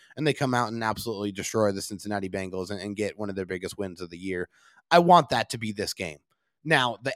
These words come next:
analyst in me also s-, knows that the Chargers are super beat up on both sides of the ball, and this is a really, really tough task, a really tall task with a great offense,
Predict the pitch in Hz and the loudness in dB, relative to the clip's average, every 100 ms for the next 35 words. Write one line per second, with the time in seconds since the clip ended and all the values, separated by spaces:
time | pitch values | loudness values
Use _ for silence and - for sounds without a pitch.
0 | 202 226 190 156 - 139 127 120 110 107 | 2 4 6 6 6 4 4 0 -2 0
1 | 156 160 - 135 120 - - 143 156 147 | 6 6 6 4 4 0 -6 2 8 10
2 | 131 101 120 113 104 _ 123 - 151 139 | 10 6 4 4 2 _ -6 4 6 6
3 | 120 117 - 175 151 139 123 117 113 107 | 2 0 4 4 6 4 4 2 4 2
4 | - - _ 123 123 131 135 - 123 117 | -2 -20 _ -2 4 4 4 6 4 4
5 | 107 101 107 104 98 - _ _ 131 120 | -2 2 4 6 4 0 _ _ -2 0
6 | 135 139 123 117 104 113 117 113 107 101 | 0 0 2 0 0 0 0 0 -2 -2
7 | 107 101 - 107 - - 92 - - 107 | -2 -4 0 0 0 0 0 0 -4 -2
8 | 107 101 104 107 113 107 - 107 92 87 | -2 -2 0 0 2 0 -2 -4 -6 -2
9 | 107 104 98 92 101 95 87 | 0 2 2 0 0 -2 -4